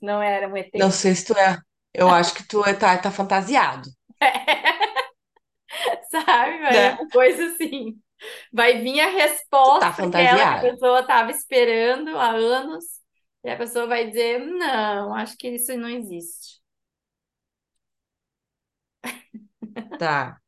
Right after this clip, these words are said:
Speaker 2: Agora a gente tem a Lua em A-, a Lua em Áries, gente. Entra também à noite, no dia vinte e oito pro dia vinte e nove,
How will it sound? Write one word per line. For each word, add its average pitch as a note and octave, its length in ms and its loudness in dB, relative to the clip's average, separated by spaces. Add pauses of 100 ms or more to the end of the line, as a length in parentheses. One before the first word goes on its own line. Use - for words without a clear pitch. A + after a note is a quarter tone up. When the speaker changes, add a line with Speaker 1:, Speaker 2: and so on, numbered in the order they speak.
Speaker 2:
Agora D#3+ 340 -2
a F3 60 -2
gente F#3+ 160 -10
tem F#3+ 180 -4
a G3 60 0
Lua G3 140 0
em G3 160 -4
A-, F3+ 140 -8 (100)
a F#3+ 100 0
Lua F#3+ 140 -2
em B3+ 140 0
Áries, F3 540 -2
gente. D#3 540 -8 (640)
Entra G3 560 2
também A#3+ 400 0
à C#4 60 0
noite, A3 400 -2
no G#3 100 -8
dia F#3+ 160 -4
vinte G3 240 -8
e G#3+ 60 -8
oito E3+ 320 -2
pro F#3+ 100 -14
dia F3 180 -2
vinte E3+ 220 -10
e F3 40 -4
nove, D#3+ 540 -6